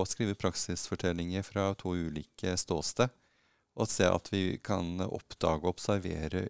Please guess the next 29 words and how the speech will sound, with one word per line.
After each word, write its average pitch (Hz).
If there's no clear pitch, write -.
ulike 82
ting. 98
Hvis 104
jeg 87
ser 98
noe 92
fra 95
mitt 82
ståsted, -
så 101
vil 95
du 82
se -
noe 98
helt 82
annet 82
fra 87
et 90
annet 80
ståsted. 113
Og 110
det 104
tenker 107
jeg 107
er 113
viktig -
at -
studentene 98
og 98